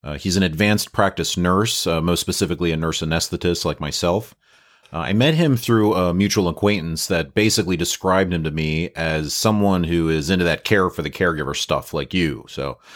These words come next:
uh, after a phone call, uh, we were fast friends. Uh, so we have a lot in common. Uh, uh, I was really looking forward to this conversation. Uh, we kept in touch through his work as a C R N A,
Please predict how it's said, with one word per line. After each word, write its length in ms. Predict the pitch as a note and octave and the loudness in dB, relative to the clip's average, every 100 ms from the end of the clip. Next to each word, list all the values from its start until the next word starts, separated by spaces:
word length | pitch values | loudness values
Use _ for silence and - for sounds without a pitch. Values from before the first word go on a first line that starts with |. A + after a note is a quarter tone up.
| - - | -20 -10
uh, 240 | D2 D#2+ D#2 G2+ | -4 -2 0 0
after 320 | G#2 - F#2 | 0 2 0
a 60 | |
phone 320 | - C3 C3+ A2+ | 2 2 2 2
call, 680 | G#2+ F2 D#2+ F2+ A#2 G#2+ - | 2 2 4 2 0 -6 -8
uh, 260 | F2+ E2 E2 | -4 -2 -2
we 160 | F2 F#2 | 0 0
were 540 | E2+ E2+ D#2+ D#2+ D#2 _ _ _ _ - | 2 2 2 2 -2 _ _ _ _ 0
fast 280 | G#2 F2+ - | 2 2 -2
friends. 480 | D#2 B1+ A1 - - - | -4 -4 -8 -12 -12 -10
Uh, 340 | E2 D2 C#2 | -6 -6 -6
so 420 | C#2+ - F2 D#2+ | -4 2 2 4
we 140 | D#2 F#2 | 2 2
have 80 | D2+ | 2
a 60 | |
lot 400 | D2+ F#2 F#2 - | 2 4 4 2
in 80 | E2 | -4
common. 560 | - E2 D#2+ D#2 D2+ D#2 - - | -2 -2 0 -2 -4 -8 -16 -16
Uh, 60 | - | -6
uh, 720 | D#2+ D2 C#2+ C2 - D#2+ D#2 - | -4 -2 -4 -6 -6 -4 -4 -2
I 80 | F2+ | 0
was 160 | E2+ | 2
really 180 | F2+ G2+ | 4 4
looking 280 | F2+ E2 D#2+ | 4 0 -2
forward 220 | - D#2+ | 0 0
to 40 | D2 | 0
this 140 | D2 | -4
conversation. 760 | D2+ C#2+ C#2+ D#2+ D2+ - C#2 A#1+ - - F2 | -4 -4 -4 -2 -2 -2 -8 -10 -20 -4 2
Uh, 60 | |
we 100 | F2+ | 4
kept 240 | F#2+ A2 G#2+ | 4 2 0
in 120 | E2 | 0
touch 380 | - G2 - - | 2 2 0 0
through 220 | F2+ D#2+ | 2 2
his 180 | E2 D2 | 2 0
work 400 | D#2 F2 E2+ E2 | 0 4 4 2
as 100 | D2 | -2
a 80 | D2+ | -2
C 220 | - F2+ | 0 2
R 180 | E2 D#2+ | 2 2
N 80 | D#2+ | 0
A, 400 | D#2 D2+ D2+ | 0 0 -2